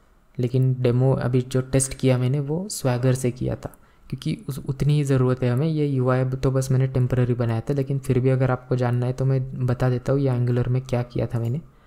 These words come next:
बस एक Angular का एक एप्लीकेशन बनाया था बेसिक, जिसमें मैंने एचटीएमएल का फाइल भी नहीं बनाया, बस यही टेम्पलेट की जो फाइल है ऐप डॉट कंपोनेंट में, इसी में मैंने एचटीएमएल लिखा है।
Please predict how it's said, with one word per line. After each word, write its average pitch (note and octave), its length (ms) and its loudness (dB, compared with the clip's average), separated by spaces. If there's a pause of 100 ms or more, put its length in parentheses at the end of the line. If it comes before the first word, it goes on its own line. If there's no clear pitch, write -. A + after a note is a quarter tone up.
(500)
बस C3 200 2
एक C#3 80 0
Angular B2+ 500 0
का C3+ 60 0
एक C3 100 -2
एप्लीकेशन B2+ 540 0
बनाया B2 240 0
था C3 120 -4
बेसिक, B2+ 420 -4 (1040)
जिसमें B2+ 340 0
मैंने C3 200 4
एचटीएमएल B2+ 480 0
का C3 120 0
फाइल B2 320 0
भी C3 100 2
नहीं C3 120 6
बनाया, B2 300 0
बस D#3 240 -6
यही C3+ 280 2
टेम्पलेट B2+ 520 0
की C3 140 2
जो B2+ 120 0
फाइल B2 340 0
है C3 220 0
ऐप B2 220 0
डॉट B2 180 0
कंपोनेंट A#2+ 460 -2
में, C3 60 2
इसी B2+ 240 -2
में C3 140 2
मैंने B2 220 0
एचटीएमएल A#2+ 440 -2
लिखा A#2 240 -6
है। A#2+ 80 -8